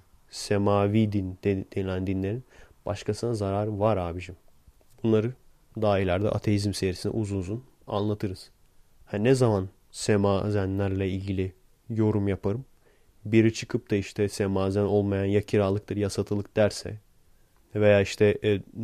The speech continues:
döne döne gitmeyenden, düz yürüyenden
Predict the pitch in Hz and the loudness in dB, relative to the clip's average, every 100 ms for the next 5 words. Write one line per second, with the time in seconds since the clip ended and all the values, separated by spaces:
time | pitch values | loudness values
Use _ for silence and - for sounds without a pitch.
0 | 117 107 110 110 110 107 104 - 113 113 | -2 6 8 8 8 8 6 2 -8 -4
1 | 110 98 92 95 98 98 123 120 104 107 | 0 0 0 -2 -4 -6 -2 0 2 2
2 | 104 98 98 104 104 | 4 4 2 2 0